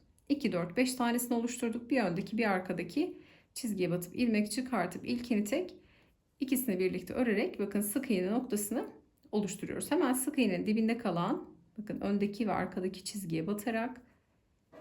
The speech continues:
ilmek çıkartıp ilkini tek, ikisini birlikte örerek hem zincirli noktayı hem de sık iğne noktasını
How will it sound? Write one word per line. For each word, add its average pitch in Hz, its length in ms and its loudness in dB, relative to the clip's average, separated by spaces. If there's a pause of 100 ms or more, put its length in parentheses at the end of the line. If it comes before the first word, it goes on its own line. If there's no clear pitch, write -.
(320)
ilmek 175 400 2
çıkartıp 240 640 -2
ilkini 254 360 0
tek, 285 300 -2
ikisini 208 380 -2
birlikte 196 460 -2 (460)
örerek 214 460 0
hem 370 160 8
zincirli 185 420 2
noktayı 269 600 0 (420)
hem 277 260 4
de 226 260 0 (380)
sık - 320 -2
iğne 185 200 4
noktasını 233 680 0